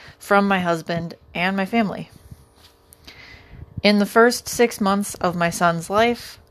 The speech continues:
I returned to my job at the art gallery. I doubled my inventory, and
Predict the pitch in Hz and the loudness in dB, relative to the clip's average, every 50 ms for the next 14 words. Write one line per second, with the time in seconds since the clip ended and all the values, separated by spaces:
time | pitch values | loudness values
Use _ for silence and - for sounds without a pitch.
0 | _ _ - - 180 185 190 190 190 185 - - 220 220 233 240 247 240 247 220 | _ _ -8 -4 -2 -2 0 0 -2 -2 -2 -2 0 2 2 2 0 0 0 -2
1 | 214 185 165 165 165 160 160 160 175 196 185 - - 151 165 160 - - - 160 | 0 -2 -2 -2 -2 -2 -2 -2 -2 -4 -6 -6 -6 -4 -4 -4 -4 -6 -6 -6
2 | 170 185 170 160 175 208 208 208 _ _ _ _ _ - - - - - - - | -6 -6 -4 -2 -2 -2 -2 -4 _ _ _ _ _ -20 -20 -20 -20 -20 -20 -18
3 | - - - - - - - - _ _ _ _ _ - - - 180 175 160 180 | -18 -18 -18 -20 -20 -20 -20 -20 _ _ _ _ _ -6 -2 0 0 2 4 4
4 | 180 185 208 233 220 202 196 190 185 202 233 247 254 220 196 180 - 160 156 156 | 4 6 6 4 4 4 4 4 4 4 4 4 4 2 0 -2 -4 -6 -6 -4
5 | 160 190 214 214 - - - - - - - - - _ _ _ _ _ _ _ | -4 -4 -4 -6 -10 -18 -20 -20 -20 -20 -20 -20 -20 _ _ _ _ _ _ _
6 | _ _ _ _ _ _ _ _ - 196 190 185 190 190 190 190 185 185 185 180 | _ _ _ _ _ _ _ _ -2 0 2 4 6 6 6 6 6 4 4 2
7 | - | 0